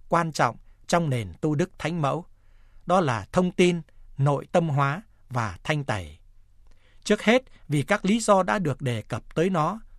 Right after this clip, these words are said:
thông tin tất cả các việc sùng mộ tinh tuyền đối với Đức Trinh Nữ.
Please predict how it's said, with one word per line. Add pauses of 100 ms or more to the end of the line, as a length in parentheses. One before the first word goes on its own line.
thông
tin
tất
cả
các
việc
sùng
mộ
tinh
tuyền (320)
đối
với
Đức
Trinh
Nữ.